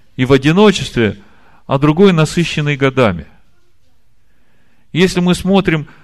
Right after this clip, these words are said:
этот жизненный путь, эту жизнь Сары и жизнь Авраама, через всё, как они проходили, мы видим, что есть разница. И вы почувствовали эту разницу.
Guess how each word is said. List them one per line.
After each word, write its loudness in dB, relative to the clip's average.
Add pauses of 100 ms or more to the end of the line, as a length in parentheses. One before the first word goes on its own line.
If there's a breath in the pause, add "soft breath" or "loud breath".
(120)
этот -2
жизненный 0
путь, 0
эту 0
жизнь -2
Сары 2
и -4
жизнь -4
Авраама, 0 (300 loud breath)
через -2
всё, 0
как -4
они -2
проходили, -4 (340 soft breath)
мы 0
видим, 0 (240 loud breath)
что 0
есть -2
разница. -4 (1300)
И -6
вы 0
почувствовали -4
эту -8
разницу. -10